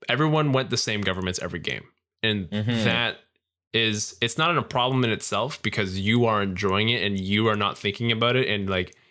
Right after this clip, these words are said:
Speaker 1: it makes sense to you. But in terms of, think about the people who make, who make the rules of the game and how, like, if you had to make a rule for a game and you're really proud of it, it was autocracy,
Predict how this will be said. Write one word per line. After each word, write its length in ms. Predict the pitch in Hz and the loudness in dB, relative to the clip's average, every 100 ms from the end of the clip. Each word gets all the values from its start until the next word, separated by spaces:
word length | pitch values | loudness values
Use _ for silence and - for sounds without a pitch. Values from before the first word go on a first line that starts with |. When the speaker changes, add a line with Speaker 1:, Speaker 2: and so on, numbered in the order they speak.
| - | -2
Speaker 1:
it 140 | 107 | 0
makes 220 | 110 104 | 0 0
sense 240 | - 117 - | -2 -4 -6
to 140 | - | -6
you. 400 | 90 90 107 135 - - - | -4 0 0 0 -6 -12 -2
But 140 | 113 | -2
in 100 | 113 | 0
terms 320 | - 139 151 | 0 2 2
of, 260 | 139 117 - _ _ _ - | 2 0 -4 _ _ _ -4
think 160 | 190 | -2
about 240 | 240 226 190 | 2 0 0
the 60 | |
people 220 | 160 160 143 | -2 0 4
who 100 | 131 | 4
make, 360 | 104 101 - _ 131 | 4 2 -2 _ -4
who 140 | 117 117 | 2 4
make 540 | 107 104 98 - - _ 123 | 4 4 2 -4 -18 _ -6
the 180 | 101 | -4
rules 480 | 98 107 113 110 101 | -2 2 4 4 2
of 100 | 98 92 | -2 -4
the 60 | |
game 300 | 82 80 67 - | -4 -4 -6 -8
and 140 | 107 101 | -4 -2
how, 220 | 117 113 | 0 0
like, 240 | 107 104 104 | 2 0 0
if 140 | 104 | 0
you 160 | 135 180 | 2 2
had 220 | 160 143 | 2 0
to 80 | 123 | 0
make 240 | 110 107 | 0 0
a 40 | 101 | 0
rule 260 | 98 104 | 2 2
for 140 | 101 104 | 2 -2
a 60 | |
game 300 | 101 98 95 95 - - - | 0 0 -2 -4 -14 -14 -2
and 220 | 101 95 | 0 2
you're 100 | 117 | 2
really 220 | 123 120 | 2 2
proud 320 | 107 113 104 | 0 0 0
of 80 | 98 | 2
it, 180 | 98 - | 2 2
it 80 | 107 | 0
was 160 | 107 95 | 0 0
autocracy, 760 | 98 - 107 - 98 90 69 | 0 0 -2 -2 -4 -4 -10